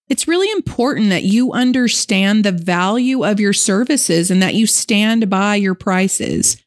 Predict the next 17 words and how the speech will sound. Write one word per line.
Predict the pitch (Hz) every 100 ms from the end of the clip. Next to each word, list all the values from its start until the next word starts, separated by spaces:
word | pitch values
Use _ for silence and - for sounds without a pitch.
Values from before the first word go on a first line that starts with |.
| _ _
Again, | - 202 269 208 170
being | 190 269 302
nervous | 214 220 294 320 339
about | 302 285
raising | 277 285 285 285
your |
prices | 285 277 269 269 262
is | 240 214
normal, | 202 190 185 214 254
but | 269 220 -
letting | 180 185 202 262 302
it | 320 277
hold | 202 220 226 226
you | 226
back | 196 175 214 277 -
is | 175 -
detrimental. | - 208 214 214 180 165 160 - 62 -